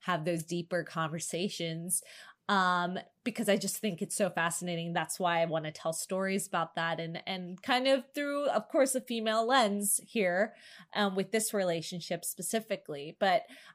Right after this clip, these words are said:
I just think there is a really relatable way where it's not like, oh, people just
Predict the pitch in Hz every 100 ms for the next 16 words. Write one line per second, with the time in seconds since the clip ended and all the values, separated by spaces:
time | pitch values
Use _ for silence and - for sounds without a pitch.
0 | - 233 226 214 220 190 - - - 208
1 | 190 185 196 180 185 190 180 175 160 160
2 | 170 170 196 180 170 185 220 240 190 165
3 | 165 - 170 - 170 170 - 175 165 170
4 | 165 160 160